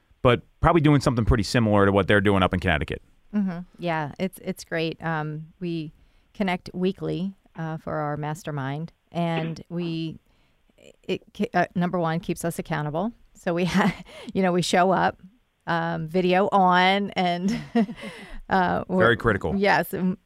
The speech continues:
Speaker 2: we're all contributing and bringing things to the table, and, you know, we all have similar situations, and we're there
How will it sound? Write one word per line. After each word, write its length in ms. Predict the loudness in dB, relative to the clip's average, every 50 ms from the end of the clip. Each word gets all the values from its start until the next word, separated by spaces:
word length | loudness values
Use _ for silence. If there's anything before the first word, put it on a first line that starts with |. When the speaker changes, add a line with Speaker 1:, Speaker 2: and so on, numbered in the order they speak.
| _ -8
Speaker 2:
we're 240 | -4 -4 -4 -2 0
all 160 | 2 2 2
contributing 720 | 2 0 -2 -4 -2 -2 -2 -2 -2 -2 -2 -2 -4 -4 -4
and 180 | -4 -4 -4
bringing 320 | -2 -4 -4 -2 -4 -4 -6
things 440 | -6 -6 -6 -6 -6 -8 -10 -10 -10
to 100 | -8 -8
the 100 | -8 -8
table, 640 | -6 -4 -4 -4 -4 -4 -4 -4 -4 -4 -6 -8 -8 -6
and, 460 | -4 -4 -4 -4 -4 -6 -8 -10 -12 _ _ _ _ _ _ _ _ _ _ _
you 120 | -4 -4
know, 80 | -2 -2
we 120 | -2 -4
all 280 | -2 0 2 2 2 2
have 240 | 2 0 -2 -2 -2
similar 320 | -8 -6 -6 -4 -4 -6
situations, 1040 | -6 -8 -10 -8 -6 -4 -4 -4 -4 -4 -6 -6 -6 -4 -6 -6 -8 -10 -12 -18 -16
and 380 | -10 -8 -6 -6 -6 -6 -6 -6
we're 100 | -6 -4
there 220 | -2 -2 -2 -4